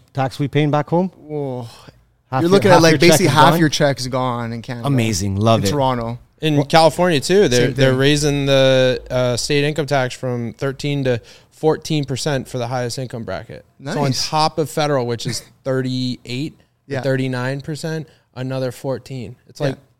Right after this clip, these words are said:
Speaker 3: you're
Speaker 1: So
Speaker 3: taking
Speaker 1: why are you
Speaker 2: Come here to
Speaker 1: working?
Speaker 2: work for
Speaker 1: Why,
Speaker 2: free.
Speaker 1: why are you working at that point? Um, I, I, we're definitely gonna talk about a lot of trending topics,
Speaker 3: Yeah.
Speaker 1: spicy topics. We like that. Um, but I, I wanna get into your past a little bit because I think you have a super interesting past,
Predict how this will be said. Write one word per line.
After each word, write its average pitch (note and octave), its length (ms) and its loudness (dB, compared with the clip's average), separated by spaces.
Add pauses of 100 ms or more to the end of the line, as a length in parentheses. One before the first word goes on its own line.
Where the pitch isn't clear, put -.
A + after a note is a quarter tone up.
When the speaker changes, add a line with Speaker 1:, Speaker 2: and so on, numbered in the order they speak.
(160)
Speaker 3:
you're C#3 100 -10
Speaker 1:
So C3+ 80 2
Speaker 3:
taking B2 80 6
Speaker 1:
why C#3 100 8
are E3 40 6
you E3 80 6
Speaker 2:
Come D#3+ 120 8
here D#3 160 8
to - 40 10
Speaker 1:
working? D#3+ 140 8
Speaker 2:
work D3 100 6 (160)
for G#2+ 60 -2
Speaker 1:
Why, - 80 4
Speaker 2:
free. C#3+ 160 2
Speaker 1:
why B2 160 -4
are - 20 0
you B2+ 240 0
working B2+ 280 -2
at F#2+ 120 -6
that F#2 160 -6
point? F#2 260 -8
Um, C3 340 4 (280)
I, C#3 120 2 (120)
I, C#3+ 160 -2
we're C#3+ 140 4
definitely F3+ 260 6
gonna D#3 140 8
talk - 240 4
about B2+ 160 2
a B2 40 0
lot A#2+ 220 2
of G#2+ 120 -2
trending A2+ 320 -4
topics, G#2 600 -4 (380)
Speaker 3:
Yeah. G#2 100 -20 (340)
Speaker 1:
spicy A#2+ 440 -2
topics. G#2 460 0
We A2 80 -2
like G#2 220 -2
that. G2 240 -4 (520)
Um, G#2+ 340 -4
but C3 160 0
I, B2 180 0
I B2+ 80 -4
wanna D3 200 2
get C3 160 2
into C3 200 0
your A#2+ 100 2
past A2+ 340 2
a - 20 0
little A2+ 140 0
bit G#2 160 -2
because A2 180 -2
I A2 60 2
think A#2+ 160 0
you A#2 60 4
have A2+ 60 2
a A2 60 -2
super B2+ 260 -2
interesting G#2+ 380 -6
past, G2+ 400 -4